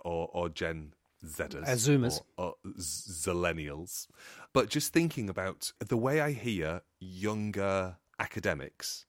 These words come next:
Speaker 1: talk about the stuff they do,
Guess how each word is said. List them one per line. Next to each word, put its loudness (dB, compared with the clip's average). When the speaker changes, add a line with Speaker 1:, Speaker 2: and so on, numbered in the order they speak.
Speaker 1:
talk 2
about 0
the -2
stuff -2
they -4
do, -4